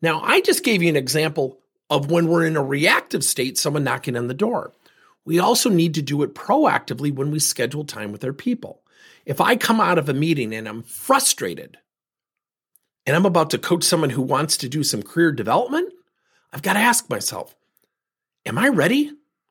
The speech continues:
Am I emotionally invested in that employee? Am I ready to ask questions?" If I can't answer yes to all three of those,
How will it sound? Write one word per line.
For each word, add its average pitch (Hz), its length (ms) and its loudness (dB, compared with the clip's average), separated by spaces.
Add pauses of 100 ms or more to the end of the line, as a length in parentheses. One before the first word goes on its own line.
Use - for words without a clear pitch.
(280)
Am 139 160 -4
I 240 100 0
emotionally 226 840 2
invested 165 720 0
in 156 120 -4
that 151 160 -4
employee? 143 540 -6 (1000)
Am 151 100 -2
I 220 80 4
ready 214 320 4
to 214 200 -2
ask - 280 0
questions?" - 720 -4 (1000)
If 139 120 -6
I 247 120 2
can't 247 280 0
answer 214 480 -2 (520)
yes 180 380 0
to - 100 -4
all 160 240 0
three - 280 0
of 269 60 0
those, 175 240 0